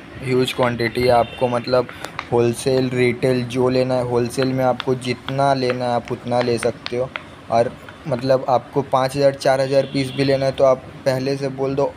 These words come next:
और आपको मिल जाएगा। आप पहले देखो, कितना सारा turtle है। और बोल दे रहा हूँ, कोई comment मत करना कि कैसे turtle को रखा हुआ है।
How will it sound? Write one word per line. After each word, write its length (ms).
और 280
आपको 300
मिल 220
जाएगा। 420
आप 100
पहले 300
देखो, 380
कितना 420
सारा 340
turtle 460
है। 60
और 320
बोल 300
दे 140
रहा 80
हूँ, 100
कोई 140
comment 420
मत 180
करना 280
कि 140
कैसे 360
turtle 420
को 140
रखा 260
हुआ 220
है। 80